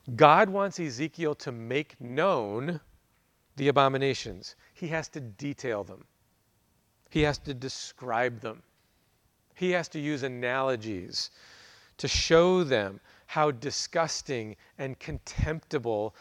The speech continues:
their actions are. And sometimes in preaching, the hearers will be uncomfortable because of the language used.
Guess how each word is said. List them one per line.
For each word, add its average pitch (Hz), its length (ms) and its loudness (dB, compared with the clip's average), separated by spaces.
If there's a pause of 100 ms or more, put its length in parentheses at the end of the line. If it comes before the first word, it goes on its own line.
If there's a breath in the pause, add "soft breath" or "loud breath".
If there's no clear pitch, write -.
(120)
their 127 320 -2
actions 123 720 -8
are. 110 560 0 (720 soft breath)
And 120 120 -8
sometimes 175 640 -2
in 143 280 -8
preaching, 147 600 -12 (1000)
the 147 140 8
hearers 127 520 6
will 123 120 0
be 131 160 -4
uncomfortable 147 1040 -8 (720 soft breath)
because 156 320 4
of 156 100 2
the 147 100 8
language 147 600 4
used. 151 600 -2